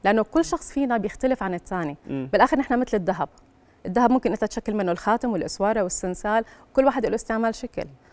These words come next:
Speaker 1: ممكن حدا يستعمل الخاتم بطريقة ما لها علاقة أصلا بالخاتم، ي-، يقلل من قيمته، ولكن الأصل إنه نحن ذهب،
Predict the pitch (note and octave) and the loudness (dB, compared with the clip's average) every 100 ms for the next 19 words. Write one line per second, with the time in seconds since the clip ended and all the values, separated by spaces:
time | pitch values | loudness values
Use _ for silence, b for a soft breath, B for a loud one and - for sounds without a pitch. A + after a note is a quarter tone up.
0 | b A3 A#3 - B3+ B3+ - C4+ B3+ B3 | b 0 2 2 4 2 2 2 4 2
1 | - C4+ C4 A3+ G#3+ B3 B3 A#3 A#3+ A3+ | 2 0 2 -2 -2 0 2 2 0 2
2 | G#3+ A3+ - - - G#3+ G3 G3+ G#3+ F3+ | 2 2 0 -2 -2 -4 -4 -2 -2 -2
3 | F3+ - - - - G3+ G#3+ G3+ G3 G#3 | -4 -6 -10 -10 -2 0 2 0 -2 -4
4 | G#3 - C#3+ - b b F#3+ A3 B3 A3+ | -6 -8 -14 -16 b b 4 4 4 0
5 | - - - C4 A#3 G#3+ - A3 A#3 - | 2 2 2 2 0 -2 -4 -2 -2 -2
6 | F3 F3 D#3 | -6 -6 -6